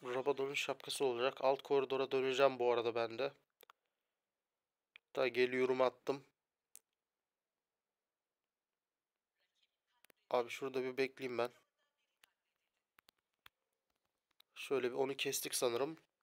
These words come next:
Fazla hasar yememem lazım. Sıçraya attım hemen o yüzden. Şimdi mid'e doğru kaysam mı yoksa base mi atsam?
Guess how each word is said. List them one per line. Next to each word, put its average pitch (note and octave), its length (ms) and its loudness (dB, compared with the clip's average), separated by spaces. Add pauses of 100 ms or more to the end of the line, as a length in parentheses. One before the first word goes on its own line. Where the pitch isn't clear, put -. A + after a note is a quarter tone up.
Fazla C3 420 -2
hasar C3 280 -2
yememem A#2+ 360 -2
lazım. A2+ 360 0 (220)
Sıçraya - 480 0
attım B2 260 -4
hemen A#2 220 0
o A#2 100 2
yüzden. A#2 300 0 (2000)
Şimdi B2+ 420 -6
mid'e B2+ 260 -2
doğru C3 220 -2
kaysam C3+ 460 -4
mı C#3 100 -6
yoksa C3 340 2
base B2+ 220 6
mi B2 80 -2
atsam? C3+ 500 0